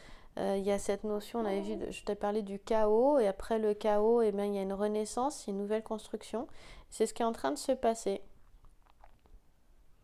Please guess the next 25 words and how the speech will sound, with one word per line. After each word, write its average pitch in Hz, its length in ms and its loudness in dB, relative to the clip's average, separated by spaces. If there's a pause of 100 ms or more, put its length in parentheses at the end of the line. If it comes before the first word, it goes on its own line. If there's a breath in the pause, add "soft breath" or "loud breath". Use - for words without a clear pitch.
(720 soft breath)
Et 220 60 -4
c'est 226 200 6
le, 208 160 2
c'est, - 100 -4
en 233 80 2
fait, 302 140 6
c'est - 160 0
le 214 80 2
retour 262 400 2
vers 269 240 2
soi, 240 560 2
et 202 400 0
sacré 233 260 0
masculin 233 400 -2
était 240 300 2
coupé 262 320 0
de 269 60 -8
sa 247 140 0
divinité, 220 680 -2 (500 loud breath)
euh, 208 360 4
coupé 254 400 -2
quelque 214 260 0
part 233 260 0
de 214 120 -2
lui-même, 202 560 -2